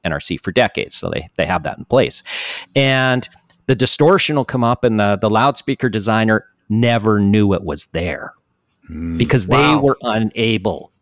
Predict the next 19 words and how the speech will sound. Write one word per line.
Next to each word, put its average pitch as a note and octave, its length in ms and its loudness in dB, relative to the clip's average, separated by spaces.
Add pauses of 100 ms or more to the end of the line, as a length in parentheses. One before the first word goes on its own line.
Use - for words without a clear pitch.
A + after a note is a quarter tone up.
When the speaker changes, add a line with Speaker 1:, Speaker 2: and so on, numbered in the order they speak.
(100)
Speaker 1:
to C3 120 0
measure F#2 500 -2
it. - 320 -12 (1040)
And B2+ 160 4
then C4 440 2 (640)
an C#3+ 140 4
iteration G3 500 2
later, G#3 280 0
that D#3+ 200 0
distortion F3+ 500 -2
problem C#3 460 0 (380)
is A#2+ 140 0
gone B2 480 2 (300)
in A#2 140 4
the A2+ 60 6
new A2+ 160 6
version G#2+ 360 2
of G#2+ 80 2
the, G#2+ 140 4